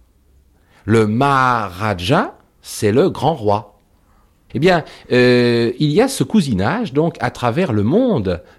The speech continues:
euh, asiatique d'un côté et européen de l'autre, et nos racines, à nous, sont dans cette civilisation dite indo-européenne, donc, parce qu'elle se situe,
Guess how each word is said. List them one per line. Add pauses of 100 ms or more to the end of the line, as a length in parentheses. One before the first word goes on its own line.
euh,
asiatique
d'un
côté
et
européen
de
l'autre, (460)
et
nos
racines,
à
nous,
sont
dans
cette
civilisation
dite
indo-européenne,
donc,
parce
qu'elle
se
situe,